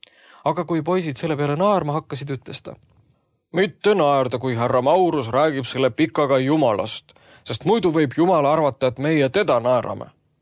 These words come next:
Ja uuesti Indreku poole pöördudes küsis ta. Ütelge mulle siis nüüd, kas teie isa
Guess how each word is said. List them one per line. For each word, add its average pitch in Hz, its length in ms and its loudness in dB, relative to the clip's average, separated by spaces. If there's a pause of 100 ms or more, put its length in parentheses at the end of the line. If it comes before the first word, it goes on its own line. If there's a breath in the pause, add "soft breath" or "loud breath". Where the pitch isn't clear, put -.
(640)
Ja 131 100 0
uuesti 170 320 -2
Indreku 165 320 -6
poole 147 180 -4
pöördudes 139 600 -4
küsis - 340 -10
ta. - 140 -16 (400)
Ütelge 123 380 0
mulle 110 260 -4
siis - 240 -12
nüüd, - 220 -14 (540 soft breath)
kas - 120 -14
teie 139 280 4
isa 135 200 0